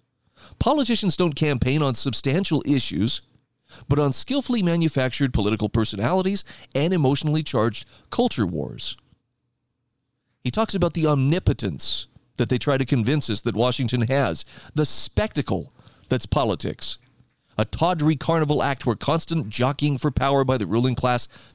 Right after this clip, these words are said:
dominates the news cycles, as if politics were somehow a race to the Super Bowl. But he says the real business of ruling,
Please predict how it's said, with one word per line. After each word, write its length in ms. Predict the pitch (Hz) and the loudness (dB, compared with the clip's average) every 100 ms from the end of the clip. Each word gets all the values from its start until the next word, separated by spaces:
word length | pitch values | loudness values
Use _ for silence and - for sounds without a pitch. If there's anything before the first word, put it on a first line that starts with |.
| _ | _
dominates 480 | 131 160 196 196 180 | 0 2 2 0 0
the 80 | 214 | 0
news 220 | 170 175 | 2 2
cycles, 540 | - 107 - 67 - - _ _ _ _ - | 0 -2 -4 -8 -8 -10 _ _ _ _ -2
as 120 | 139 196 | 0 0
if 400 | 190 - - - | -2 -6 -6 0
politics 460 | 202 208 196 - | 0 0 -2 -2
were 60 | 175 | 0
somehow 340 | 190 160 165 - - | 2 2 2 -2 -2
a 120 | 139 | 0
race 340 | 123 131 202 - | 2 2 0 -2
to 100 | 208 | -2
the 120 | 196 | -2
Super 320 | - 240 131 | -2 0 0
Bowl. 320 | 101 57 53 - _ _ _ _ _ _ _ _ _ _ _ _ | 0 -2 -6 -16 _ _ _ _ _ _ _ _ _ _ _ _
But 100 | 110 | 0
he 40 | |
says 200 | 113 139 | 0 0
the 80 | 117 | 0
real 160 | 120 160 | 0 2
business 380 | 165 165 165 160 | 0 0 -2 -2
of 100 | 110 | 0
ruling, 320 | 123 147 | 2 2